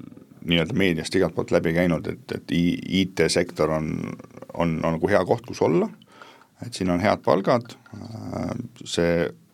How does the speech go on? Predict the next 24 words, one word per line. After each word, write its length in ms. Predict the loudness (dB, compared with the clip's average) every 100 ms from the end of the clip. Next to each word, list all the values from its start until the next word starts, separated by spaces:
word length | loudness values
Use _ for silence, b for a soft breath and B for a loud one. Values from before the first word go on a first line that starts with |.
| -4
reeglina 540 | 4 6 6 2 2 2
jääb 160 | 2 2
võib-olla 300 | 0 0 0
igasugustest 420 | 0 -4 -8 -10
kriisidest 560 | -2 0 2 0 -2 -2
natuke 340 | -4 -2 2
vähem, 400 | 2 2 -2 -4
äh, 400 | -4 -6 -8 -8 -8 -12 B B B B B _
äh, 200 | -12 -10 -10 -6
saab 220 | 0 2 2
nii-öelda 220 | 0 4
puudutatud 640 | 4 4 4 2 2 0 0
kui 160 | 0
mõned 480 | 0 0 0 0 2
teised 300 | 2 2 0
valdkonnad, 480 | -2 -2 -2 -2 -4 B B B B -4
aga 120 | 2
ma 120 | 6
tooksin 320 | 6 4 0
selles 240 | 2 2 2
mõttes 300 | -2 -4 0
välja 240 | 2 4
selle 380 | 2 2 2 0 -4 -14 _ _ _ _ _ -18 -6
nagu 280 | -4 0